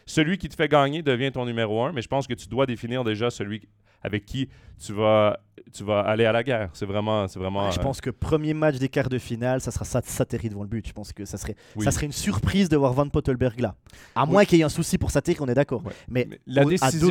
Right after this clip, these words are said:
Speaker 2: gardiens à
Speaker 1: s'explique
Speaker 2: cent pour cent.
Speaker 1: bien. De toute façon, tu dois t'asseoir avec tes deux, tes
Speaker 2: Oui,
Speaker 1: deux
Speaker 2: oui.
Speaker 1: gardiens, puis la décision s'explique super bien. Je pense que à ce niveau-là et à ce moment-là de la saison, oui, tous les joueurs veulent faire partie de la victoire, veulent
Speaker 2: Ouais.
Speaker 1: participer, veulent jouer, mais je pense que Van Pottelberg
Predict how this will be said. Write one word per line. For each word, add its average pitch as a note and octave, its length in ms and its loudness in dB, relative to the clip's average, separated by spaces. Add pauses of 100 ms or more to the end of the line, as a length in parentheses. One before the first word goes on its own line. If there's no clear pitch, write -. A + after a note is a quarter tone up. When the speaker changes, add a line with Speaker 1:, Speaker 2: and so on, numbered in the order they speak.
Speaker 2:
gardiens D#3 260 6
à D3 40 4
Speaker 1:
s'explique A#2+ 340 -2
Speaker 2:
cent - 60 -10
pour B2 60 -6
cent. - 0 -
Speaker 1:
bien. C3+ 140 -2
De C#3+ 80 -4
toute - 160 -12
façon, D#3+ 320 -6
tu - 140 -20
dois A#2+ 160 -2
t'asseoir B2 340 -6
avec G#2 220 -4
tes G2+ 140 -8
deux, G2 340 -2
tes G#2 100 -2
Speaker 2:
Oui, A#2 60 0
Speaker 1:
deux A#2 60 0
Speaker 2:
oui. G#2 80 0
Speaker 1:
gardiens, G2 320 -4
puis G2 100 -12
la G2 60 -6
décision G2 340 -8
s'explique - 340 -16
super - 260 -8
bien. G2+ 140 -6
Je - 80 -14
pense B2+ 220 -4
que G#2+ 100 0 (400)
à - 140 0
ce - 240 -8
niveau-là C#3 640 2
et C3 60 4
à G#2+ 80 2
ce - 140 -4
moment-là B2 640 0
de A#2 40 -2
la G#2+ 80 0
saison, G#2+ 380 -4
oui, C3 120 -4
tous C#3 140 -6
les B2+ 140 -2
joueurs A2+ 300 -4
veulent G2+ 160 -4
faire A2 240 -2
partie - 280 -6
de A2+ 60 -2
la G2+ 80 2
victoire, G#2 380 -4
veulent G2+ 140 -2
Speaker 2:
Ouais. - 40 -12
Speaker 1:
participer, - 640 -4 (560)
veulent A2 240 2
jouer, A2+ 520 -2 (420)
mais G#2+ 180 -4
je G2+ 100 -8
pense B2+ 260 -2
que - 80 -4
Van G#2+ 200 -2
Pottelberg G#2 600 -2